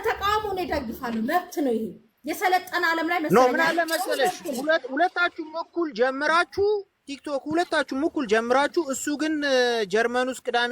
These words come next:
Speaker 2: ቅዳሜ ኮዳ ይለቅማል፣ አንቺ ሞባይል ቤት ከፍተሻል። ይሄ ነው ችግሩ እኮ። ይሄ ቅናት መንፈስ የተወጋ ይሁን። ሰዎችን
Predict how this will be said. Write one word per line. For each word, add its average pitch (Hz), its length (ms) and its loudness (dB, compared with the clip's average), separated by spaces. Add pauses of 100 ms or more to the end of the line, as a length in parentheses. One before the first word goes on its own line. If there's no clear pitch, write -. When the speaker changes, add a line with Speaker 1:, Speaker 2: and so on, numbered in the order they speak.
Speaker 2:
ቅዳሜ 247 340 2
ኮዳ 233 340 2
ይለቅማል፣ 262 420 0 (400)
አንቺ 233 260 -2
ሞባይል 240 320 2
ቤት 214 160 0
ከፍተሻል። 175 440 -4
ይሄ 302 120 2
ነው 349 140 0
ችግሩ 233 300 -8
እኮ። 170 120 -6 (1500)
ይሄ 359 120 8 (240)
ቅናት 349 300 0
መንፈስ 311 340 -2
የተወጋ 285 460 -6
ይሁን። 226 280 -2 (100)
ሰዎችን 320 460 -8